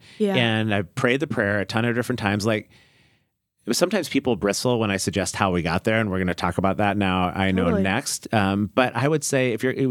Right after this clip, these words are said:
Speaker 2: we can bristle about it, and it, we're just looking for a faithful explanation of it. And when I begin to explain what's happened related to what you said
Speaker 1: Yeah.
Speaker 2: about salvation, um, I think we can see the theological error that we've been making, which, I mean,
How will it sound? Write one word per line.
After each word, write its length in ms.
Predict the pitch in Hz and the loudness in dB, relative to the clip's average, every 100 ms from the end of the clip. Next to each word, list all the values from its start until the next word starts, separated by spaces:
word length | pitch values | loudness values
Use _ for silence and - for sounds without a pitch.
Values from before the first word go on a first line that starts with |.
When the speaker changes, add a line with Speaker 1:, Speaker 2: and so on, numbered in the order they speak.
| 123 | 0
Speaker 2:
we 260 | 117 120 | 0 0
can 160 | - 190 | 2 0
bristle 400 | 110 147 - 90 | 2 0 0 -2
about 300 | 90 85 82 | 0 0 2
it, 200 | 92 - _ - _ _ _ - - | 0 -4 _ -20 _ _ _ -20 -2
and 160 | 135 135 | 0 2
it, 300 | 135 151 - | 0 -6 -4
we're 320 | 147 113 131 | -2 2 2
just 180 | 185 - | 2 -2
looking 220 | 120 113 | -2 -2
for 140 | - 98 | 0 -2
a 60 | |
faithful 440 | 90 113 95 101 92 | 0 0 0 0 -2
explanation 640 | 87 - 95 107 - 101 | -2 0 2 2 0 0
of 140 | 80 | 0
it. 120 | 80 87 | 0 2
And 100 | 113 | 2
when 120 | 117 | 2
I 60 | |
begin 260 | 110 117 131 | 0 0 0
to 100 | 113 | 0
explain 420 | 101 - 110 104 | -2 -2 0 0
what's 140 | 95 - | -2 -2
happened 440 | 123 139 95 90 | 0 0 0 0
related 320 | 101 95 92 85 | 2 2 0 0
to 80 | |
what 120 | 87 80 | -2 0
you 180 | 120 | 0
said 440 | 143 - 78 78 - - - | 0 -2 -2 -4 -6 -8 0
Speaker 1:
Yeah. 240 | 226 190 - | 0 -2 -4
Speaker 2:
about 240 | 110 98 | 0 0
salvation, 840 | - 95 104 123 - 76 78 80 - | 2 0 2 0 0 -2 -2 -4 -4
um, 600 | 87 85 85 85 - 92 - 123 117 - | -2 0 0 0 -4 -12 -6 -4 -2 -2
I 100 | 113 | 0
think 180 | 135 | 0
we 120 | 170 160 | 0 0
can 120 | 131 | 0
see 220 | - 117 | 2 0
the 140 | 104 | 0
theological 720 | 104 123 104 98 107 110 107 101 | 0 0 2 0 0 0 0 0
error 540 | 101 113 98 85 87 | 0 0 0 0 0
that 220 | 87 98 95 | 0 0 0
we've 160 | 95 | 0
been 120 | 95 | 2
making, 320 | 95 113 - 123 | 0 0 0 0
which, 280 | 165 - - | -2 -4 -2
I 60 | |
mean, 260 | 165 85 | 0 0